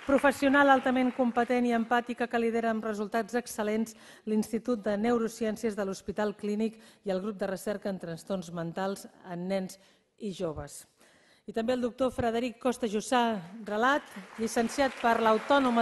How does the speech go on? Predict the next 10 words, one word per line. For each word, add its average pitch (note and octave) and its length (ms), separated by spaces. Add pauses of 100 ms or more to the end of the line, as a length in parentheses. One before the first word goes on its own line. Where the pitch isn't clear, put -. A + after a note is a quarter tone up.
de A#3 80
Barcelona, C#4+ 600 (580)
treballa C4+ 380
a - 20
l'Hospital C4+ 560
de B3 140
Barcelona, C4 580
especialista B3 720
en B3 140
neurologia A3+ 720